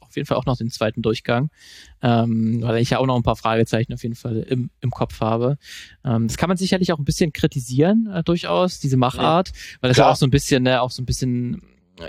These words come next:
Speaker 1: Effektheischerei ist und so absichtlich ein bisschen unnötig komplex machen, damit die Leute drüber sprechen,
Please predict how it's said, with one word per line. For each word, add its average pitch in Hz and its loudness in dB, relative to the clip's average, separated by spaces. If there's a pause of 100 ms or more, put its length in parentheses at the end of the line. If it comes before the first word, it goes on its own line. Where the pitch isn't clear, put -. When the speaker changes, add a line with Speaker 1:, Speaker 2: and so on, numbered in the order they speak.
(120)
Speaker 1:
Effektheischerei 127 0
ist - -2
und 139 -14
so - -6
absichtlich - -2
ein - -14
bisschen 135 -4
unnötig 151 0
komplex - -2
machen, 170 0
damit 123 2
die 123 -2
Leute 123 0
drüber 117 -4
sprechen, - 0